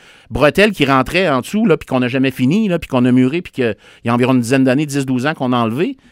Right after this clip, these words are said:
Mais c'est la même chose qui est arrivée. À un moment donné, ils ont commencé à creuser, puis c'était trop compliqué, puis ils ont arrêté. C'est très problématique, le tunnel. Je vous dis pas que ça se fait pas. On est capable d'aller, on, on veut aller sur, euh, on est capable d'aller sur la Lune, aller-retour, on, on veut aller sur Mars. Je vous dis pas que ça se fait pas. Ce que je vous dis,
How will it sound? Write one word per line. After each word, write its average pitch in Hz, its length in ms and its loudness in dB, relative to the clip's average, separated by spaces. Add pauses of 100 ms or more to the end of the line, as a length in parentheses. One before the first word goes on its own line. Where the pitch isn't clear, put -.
(160)
Mais 160 120 -2
c'est 160 140 -2
la 170 120 4
même 214 160 0
chose 220 340 0
qui - 100 -4
est 127 60 0
arrivée. 127 260 0
À - 20 -2
un - 20 -2
moment 151 220 0
donné, 185 140 0
ils 240 60 2
ont 160 60 0
commencé 151 320 -2
à - 60 0
creuser, 143 380 -4
puis - 80 -16
c'était 143 120 -4
trop 160 140 -6
compliqué, 160 340 -4
puis 240 80 -8
ils 143 40 0
ont 131 40 2
arrêté. 120 380 -2 (300)
C'est - 200 -2
très 349 240 2
problématique, 135 560 0
le 113 80 -2
tunnel. 127 300 -4
Je 107 80 -14
vous 160 80 -6
dis 160 100 -10
pas 359 160 0
que - 60 -10
ça 277 100 2
se - 60 -8
fait 233 120 0
pas. 320 180 0 (340)
On 117 80 -2
est 135 40 -2
capable 196 260 2
d'aller, 151 180 0
on, 123 260 2
on 123 160 -2
veut 139 100 2
aller 196 180 0
sur, 165 220 -4
euh, 123 100 4
on 113 200 0
est 113 60 -4
capable 185 200 2
d'aller 170 140 2
sur 156 120 2
la 120 100 6
Lune, 208 300 0 (220)
aller-retour, 156 640 0 (160)
on, 117 120 -4
on 123 160 -2
veut 135 120 2
aller 160 120 2
sur 120 200 -4
Mars. 175 340 -2
Je 104 80 -14
vous 135 60 -6
dis 143 100 -10
pas 247 80 2
que - 60 -4
ça 156 100 2
se - 60 -6
fait 120 120 2
pas. 175 180 2 (360)
Ce - 100 -6
que 208 120 6
je 165 100 2
vous 160 100 0
dis, 214 360 -2